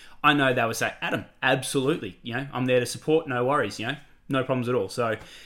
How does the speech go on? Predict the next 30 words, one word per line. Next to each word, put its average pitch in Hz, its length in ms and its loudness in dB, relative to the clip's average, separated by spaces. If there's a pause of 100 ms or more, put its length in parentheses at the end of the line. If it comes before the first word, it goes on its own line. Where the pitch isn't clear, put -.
(200)
that 165 140 10
would 156 120 10
be 147 80 8
my 135 180 4
kind 120 180 -4
of 101 60 -6
tips - 260 -8
and 110 100 -6
tricks, - 420 -8
uh, 104 220 -4
moving 107 340 -4
on 101 240 -8
that 104 180 -6
one 101 160 -8
there. 95 180 -8
But 127 140 -4
great 151 260 4
question, 147 380 0
and 120 120 -2
I 117 40 -2
hope, 120 300 -2
uh, 110 280 -2
my 110 180 -8
answer 110 300 -10
was 104 120 -6
able 101 160 -6
to 110 60 -10
help 123 240 -4
you 131 80 -4
there. 156 280 -2